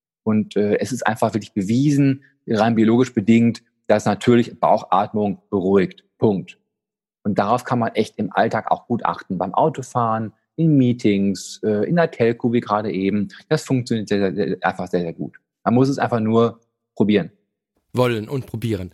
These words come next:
Speaker 2: Ja, und der Vorteil ist natürlich noch, dass Menschen, die Krafttraining machen, da auch gar keine Probleme mit haben, weil die lernen das ja sogar.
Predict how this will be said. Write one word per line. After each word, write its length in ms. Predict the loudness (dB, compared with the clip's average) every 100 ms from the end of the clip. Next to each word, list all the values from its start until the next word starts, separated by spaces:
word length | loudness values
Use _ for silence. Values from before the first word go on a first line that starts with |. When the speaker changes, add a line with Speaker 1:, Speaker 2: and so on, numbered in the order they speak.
| -16 -6
Speaker 2:
Ja, 140 | -2 -2
und 160 | -2
der 80 | -4
Vorteil 420 | 0 0 0 -4
ist 160 | -6 -2
natürlich 400 | -2 0 -2 -2
noch, 180 | -4 -4
dass 220 | -4 -2
Menschen, 380 | -2 -2 -2 -4
die 180 | -4 -6
Krafttraining 640 | -6 -6 -4 -2 -2 -2
machen, 280 | -2 -2 -2
da 160 | -2
auch 320 | -2 -6 -6 -8
gar 120 | -8
keine 180 | -6 -6
Probleme 340 | -4 0 2 0
mit 200 | -4 -6
haben, 320 | -6 -4 -4 -4
weil 100 | -6
die 80 | -4
lernen 340 | -2 -2 -2 -4
das 180 | -6
ja 100 | -8
sogar. 460 | -10 -10 -12 -14 -16